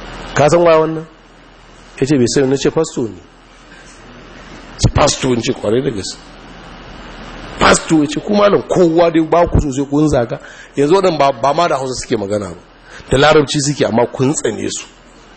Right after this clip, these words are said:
Kaza, kaza, kaza. Ana cikin haka, sai ga ƴan matan zumunta Laraba sun taso da katon cross. Sun mutu za su ba da waƙan zumunta.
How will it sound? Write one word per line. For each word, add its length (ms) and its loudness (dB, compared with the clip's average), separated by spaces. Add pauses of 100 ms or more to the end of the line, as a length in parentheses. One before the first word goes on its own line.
(140)
Kaza, 340 2
kaza, 400 -2
kaza. 220 -6 (100)
Ana 320 4
cikin 400 0
haka, 400 0 (300)
sai 180 0
ga 160 2
ƴan 120 -2
matan 360 0
zumunta 360 -2
Laraba 440 2
sun 180 -8
taso 280 0
da 80 0
katon 420 -4
cross. 400 -6 (380)
Sun 260 -4
mutu 200 0
za 120 6
su 120 -2
ba 140 2
da 80 2
waƙan 300 0
zumunta. 540 -6